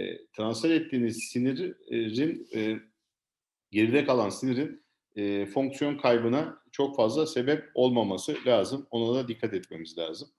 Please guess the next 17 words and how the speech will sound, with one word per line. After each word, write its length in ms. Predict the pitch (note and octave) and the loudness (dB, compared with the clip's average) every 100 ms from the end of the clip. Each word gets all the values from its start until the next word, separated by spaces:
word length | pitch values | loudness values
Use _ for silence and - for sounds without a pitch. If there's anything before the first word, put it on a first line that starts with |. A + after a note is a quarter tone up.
| _ _ - _ _ _ _ - | _ _ -20 _ _ _ _ -4
Dirsek 400 | A2 A#2 F#3 F3+ | -2 2 4 2
fleksiyonu 760 | - D3 - A#2 A2+ E3+ - - | 2 0 2 2 2 0 -4 -2
özellikle 460 | A#2+ B2 E3 E3+ B2+ | 2 4 4 4 -2
travmatik 520 | - C#3+ D3 C#3+ C#3 | 0 2 2 0 0
brachial 360 | C3+ C3+ D#3 D#3 | 0 4 2 4
plexus 360 | C3 A2 - | 0 0 0
yaralanmalarında 880 | A#2 C3 C#3 C3 G#2+ G2+ A#2 D#3 D#3 | 4 6 4 4 2 0 0 -2 0
en 80 | D3+ | 0
önemli 300 | D3 A#2 G#2 | 2 2 0
fonksiyonlardan, 760 | - A#2 - A2+ G#2 F#2+ F#2 | -4 -6 -2 -2 -2 -2 -4
kazanmamız 560 | - A#2 B2 B2+ B2 A#2 | -2 0 2 2 2 2
gereken 300 | G#2+ F#2+ A2 | 0 -2 -2
en 100 | C3 | 0
önemli 180 | A#2+ G2 | 0 -2
fonksiyonlardan 760 | G#2+ G2+ - F#2 A2 D3+ D#3 | -8 -10 -10 -8 -6 -4 -4
bir 60 | D3 | -6
tanesi. 460 | C3+ G2+ F#2 D#3+ | -6 -4 -6 -10